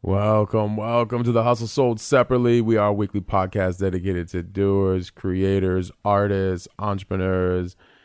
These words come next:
music, uh, entertainment, you guys name it, uh, C E Os, innovators, people in and around the world that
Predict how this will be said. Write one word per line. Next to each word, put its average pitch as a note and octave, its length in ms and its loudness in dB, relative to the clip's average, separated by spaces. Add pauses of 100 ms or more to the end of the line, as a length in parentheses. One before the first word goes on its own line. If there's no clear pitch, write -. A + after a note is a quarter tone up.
(280)
music, B2 840 2 (180)
uh, F2 420 -12
entertainment, A#2 1080 2
you A2 240 -6
guys G#2 300 0
name G2+ 360 -2
it, G2 280 -4
uh, F2+ 160 -8
C A2 400 -2
E G#2+ 40 2
Os, G#2 380 2
innovators, G#2 520 0
people A2+ 200 -4
in G#2+ 140 -2
and G#2+ 80 0
around F#2+ 200 0
the F#2 80 -2
world F#2+ 360 0
that F2+ 240 -4